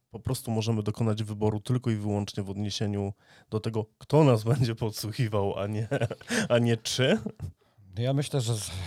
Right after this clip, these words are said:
Speaker 2: zawsze jest ryzyko, że ktoś będzie nas podsłuchiwał, tylko z jednej strony powinniśmy zrobić wszystko, żeby,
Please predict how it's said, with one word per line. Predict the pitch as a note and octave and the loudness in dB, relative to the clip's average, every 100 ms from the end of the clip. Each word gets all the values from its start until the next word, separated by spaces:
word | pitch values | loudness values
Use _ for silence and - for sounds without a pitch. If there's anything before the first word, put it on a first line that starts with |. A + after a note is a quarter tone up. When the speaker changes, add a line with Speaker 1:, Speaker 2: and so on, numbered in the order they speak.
| - | -10
Speaker 2:
zawsze | - C3 A#2+ - A#2+ | -2 0 0 -2 -2
jest | A2+ | -2
ryzyko, | G2+ G#2 G#2 - G2+ | -4 -6 -6 -6 -6
że | G2 | -6
ktoś | - B2 A2 | -6 -4 -4
będzie | F#2+ F2 | -4 -4
nas | E2+ F2 | -6 -10
podsłuchiwał, | - - - - - E2+ G#2+ | -14 -20 -18 -16 -12 -8 -8
tylko | - G2 - G2 | -8 -10 -8 -6
z | F#2 | -6
jednej | G2 G2 F#2 | -8 -8 -10
strony | - F#2+ F#2 | -8 -10 -8
powinniśmy | F#2+ F2+ F2 F2+ - F2+ | -8 -8 -6 -8 -10 -12
zrobić | E2+ F#2 F2 | -10 -12 -14
wszystko, | - F#2+ - F2+ | -14 -16 -14 -14
żeby, | E2+ E2 F2 F2 | -12 -12 -10 -10